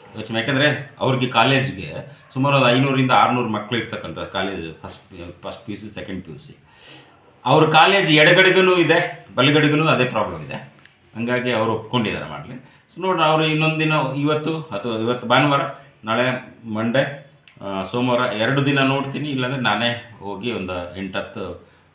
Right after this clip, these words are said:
ಆ, ಟ್ರಿಪ್ ಗ್ರಾವೆಲನ್ನು ಹಾಕಿಸ್ತೀನಿ. ಏನ್ ಮಾಡ್ಲಿಕ್ಕಾಗಲ್ಲ, ಒಬ್ಬ ಸಾಮಾಜಿಕ ಜವಾಬ್ದಾರಿ, ಒಂದು ಸೋಷಿಯಲ್ ರೆಸ್ಪಾನ್ಸಿಬಿಲಿಟಿ ಇಟ್ಕೊಂಡು, ಆ, ಇದನ್ನ ನಾನ್ ಮಾಡ್ತಕ್ಕಂಥದ್ದು. Of course ನಾನು,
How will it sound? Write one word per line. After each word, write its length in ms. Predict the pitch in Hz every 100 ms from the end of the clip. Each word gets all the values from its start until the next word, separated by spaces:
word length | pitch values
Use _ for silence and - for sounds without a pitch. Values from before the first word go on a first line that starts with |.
| -
ಆ, 180 | 92 90
ಟ್ರಿಪ್ 320 | - 101 101
ಗ್ರಾವೆಲನ್ನು 540 | 90 87 92 90 92
ಹಾಕಿಸ್ತೀನಿ. 760 | 78 73 - - - - - 120
ಏನ್ 140 | 147
ಮಾಡ್ಲಿಕ್ಕಾಗಲ್ಲ, 480 | 127 120 123 113 101
ಒಬ್ಬ 320 | 104 110 113 - - -
ಸಾಮಾಜಿಕ 500 | 120 135 139 131 135
ಜವಾಬ್ದಾರಿ, 560 | 113 107 104 95 92 95
ಒಂದು 240 | 107 101
ಸೋಷಿಯಲ್ 400 | 131 135 139 110
ರೆಸ್ಪಾನ್ಸಿಬಿಲಿಟಿ 840 | 110 - 113 113 117 110 131 101 101
ಇಟ್ಕೊಂಡು, 680 | - - 107 117 - - _ - _ -
ಆ, 200 | 95 90
ಇದನ್ನ 260 | 92 101 92
ನಾನ್ 180 | 92
ಮಾಡ್ತಕ್ಕಂಥದ್ದು. 680 | 90 90 92 90 80 90 -
Of 280 | - - -
course 240 | 101 - 92
ನಾನು, 400 | 101 101 -